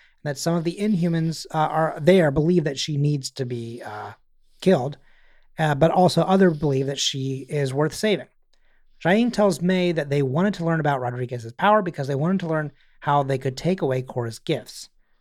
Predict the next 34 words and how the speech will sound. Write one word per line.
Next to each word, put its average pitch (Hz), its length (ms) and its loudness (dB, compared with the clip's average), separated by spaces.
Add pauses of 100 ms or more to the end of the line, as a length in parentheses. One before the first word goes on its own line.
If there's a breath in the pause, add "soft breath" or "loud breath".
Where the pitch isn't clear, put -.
(440)
Lee 190 320 0
realizes 151 600 0
Korra 175 420 2
has 131 120 -6
taken 190 340 0
the 190 60 0
guard's 156 360 2
gun 180 320 2
and 165 160 -6
assumes 208 460 2
she's 165 200 -4
going 151 280 -2
to 139 80 -8
hurt 139 280 -4
people. - 340 -16 (560)
May 202 300 4
hints 123 360 -4
that 127 120 -6
the 127 220 -12
only 190 240 6
person 139 400 0
she's 123 220 -6
going 120 260 -4
to 120 100 -12
hurt 127 400 -4 (480)
is 127 80 -14
herself. 107 500 -14 (1600)
In 175 100 4
a 165 60 4
field 233 380 4
outside 170 460 2
of 185 60 -4
the 196 60 -6
community, 127 600 -2